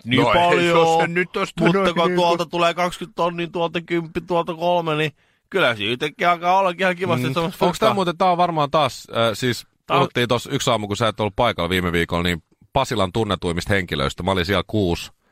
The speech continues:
Speaker 2: Niin, niin, niin, siellä on neljä muistaakseni, vai missähän se oli? Tää Oskari Lehtonen, joka on, on kirjoittanut siis nää jutut. Sehän on paljastanut nää Hakkaraisen saunat ja kaikki. Se on Pasilasta. Se on siis mun ihan
Speaker 1: Ai jaa,
Speaker 2: tuttuja.
Speaker 1: okei.
Speaker 2: Se on oikein ansioitunut toimittaja. Se koko ajan bosaa jonkun.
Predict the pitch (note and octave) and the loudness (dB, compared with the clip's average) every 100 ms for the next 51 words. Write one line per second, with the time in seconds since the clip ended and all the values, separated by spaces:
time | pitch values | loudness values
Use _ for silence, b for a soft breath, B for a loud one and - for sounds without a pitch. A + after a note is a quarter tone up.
0 | b b b b F#2 G2 G2 - G#2+ F#2+ | b b b b -4 -2 -2 -4 -6 -6
1 | A#2 - C#3 C3 A#2+ C3 A#2 F2+ F2+ - | -8 -4 0 0 0 0 0 0 -2 -4
2 | - F2 F2 F2+ G2 G#2 - E2+ F2+ E2+ | -8 -4 -2 -4 -4 -6 -2 -4 -2 -2
3 | G#2+ G2+ A#2 - F#2 F#2+ G2+ - C#2+ B1+ | 0 0 -2 -2 0 0 0 -4 -8 -8
4 | C2+ D2+ C2+ - D#2 C#2+ G2 E2+ C#2 - | -6 -6 -8 -8 -10 -6 -4 -4 -6 -12
5 | - - - - G#1+ A#1+ - G2 F#2 F2+ | -14 -14 -14 -12 -14 -14 -8 -4 -2 -2
6 | F#2 E2+ D#2 D#2+ D#2+ D#2 C#2+ D#2+ D#2 C#2+ | -2 -2 -4 -6 -4 -2 -2 -4 -4 -4
7 | D2 C#2 D2 C#2 - D2+ D#2 - D3+ A#2+ | -6 -6 -6 -6 -10 -10 -8 -2 -2 -2
8 | A#2+ F#2+ C#2+ - - G#2+ F#2+ - G#2+ F3+ | -4 -4 -10 -12 -8 -8 -8 -8 -2 0
9 | F#3+ F3+ G#3 D#3 B2 - _ - F#3+ - | 0 0 0 0 -2 -8 _ -4 -4 -4
10 | A#3+ C#3+ D3 C3+ D#3 F#2+ F2 D#2+ D2 C#2+ | -2 0 0 0 0 0 -2 -2 -6 -8
11 | D2 - D2+ C#2 - E2+ A2+ E3 D#3 D3 | -12 -8 -8 -6 -4 -2 0 -2 -2 -4
12 | A#2+ B2+ A#2 F2+ D#2+ D#2+ D#2 C#2+ | -2 -2 0 0 0 -2 -4 -10